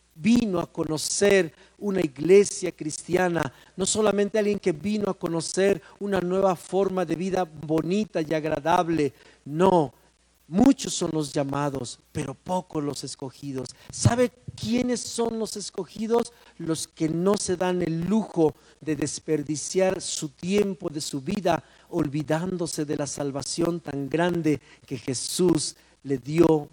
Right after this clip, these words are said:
por medio de Jesús. Quiero invitarle que cierre sus ojos. Quiero invitarlo a que esta mañana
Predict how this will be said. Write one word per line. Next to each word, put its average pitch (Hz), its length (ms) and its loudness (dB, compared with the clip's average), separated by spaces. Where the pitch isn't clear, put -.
por 127 180 -6
medio 131 360 -2
de 120 100 -10
Jesús. - 840 -16
Quiero 220 180 0
invitarle 208 460 2
que 180 100 -6
cierre 170 320 -2
sus - 260 -12
ojos. - 680 -14
Quiero 185 160 -2
invitarlo 196 500 0
a 190 100 0
que 180 160 -4
esta 180 220 -4
mañana 160 640 -2